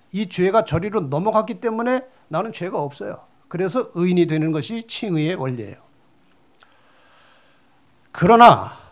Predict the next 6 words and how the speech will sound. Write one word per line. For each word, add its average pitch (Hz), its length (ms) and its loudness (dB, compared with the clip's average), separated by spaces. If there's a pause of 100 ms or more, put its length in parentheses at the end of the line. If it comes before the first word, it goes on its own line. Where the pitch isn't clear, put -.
(300)
죄된 208 760 0
기질과 202 500 2
성향은 220 540 0
가지고 165 400 -4
사는 127 260 -8
것입니다. - 260 -20